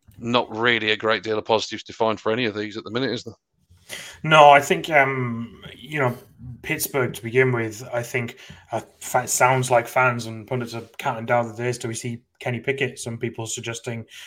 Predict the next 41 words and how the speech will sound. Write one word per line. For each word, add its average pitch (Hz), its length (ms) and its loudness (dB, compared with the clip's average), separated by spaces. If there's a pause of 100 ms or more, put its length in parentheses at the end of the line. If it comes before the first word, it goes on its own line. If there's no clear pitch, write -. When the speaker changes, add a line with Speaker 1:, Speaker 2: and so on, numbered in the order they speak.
(120)
Speaker 2:
that 110 80 -10
week 120 200 -6
four 120 320 0
might 117 240 -2
see 123 140 -2
him 117 100 -2
take 131 180 -4
the - 60 -12
field, 123 460 0
and, 107 160 -8 (300)
you 117 100 -2
know, 113 200 -2
the, 123 120 -6
the, 113 480 -10
the, 117 320 -8
the 117 420 -2
Steelers 120 300 2
are 117 40 -6
not 117 140 -6
going 113 240 -2
anywhere 113 420 0
with, 110 280 -6 (240)
with, 113 420 -8
um, 113 340 -6
Mitch 123 240 -8
Trubisky. 131 380 -4
And 101 80 -8
I 101 40 -8
think - 260 -12 (260)
Chicago 127 460 -2
fans 107 280 -8
could 127 140 -4
have 104 80 -8
told 123 180 0
you 104 80 -12
that, - 680 2 (120)
<laughs> 160 140 -8
you 143 100 -2
know, 131 300 2
um, 135 380 2
but 139 220 0